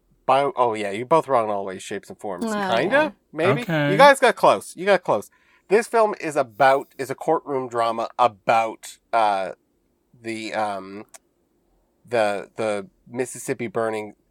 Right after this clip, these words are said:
Speaker 1: case and the
Speaker 2: Mm.
Speaker 1: K K K members around it. Uh, Whoopi plays, um, I believe it's the, the, the wife, and, uh, I think she's still alive. Uh, uh,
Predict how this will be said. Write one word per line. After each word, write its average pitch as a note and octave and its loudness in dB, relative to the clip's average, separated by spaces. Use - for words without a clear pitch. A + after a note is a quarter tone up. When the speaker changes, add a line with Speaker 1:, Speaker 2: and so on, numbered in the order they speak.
Speaker 1:
case G#2 -8
and A2 -2
the - -6
Speaker 2:
Mm. G3 -14
Speaker 1:
K B2 -6
K A2 -10
K B2 -2
members G#2+ -2
around G2 -6
it. - -6
Uh, B2 6
Whoopi D3+ -4
plays, C#3 2
um, G#2+ 0
I A#2 -4
believe C#3 -6
it's - -12
the, G#2+ -2
the, A2 -2
the A2+ -4
wife, A#2 -4
and, A2 -4
uh, G#2+ -2
I A2 -12
think D3 -12
she's - -18
still A#2+ -6
alive. G#2+ -4
Uh, G#2 -2
uh, A2 -6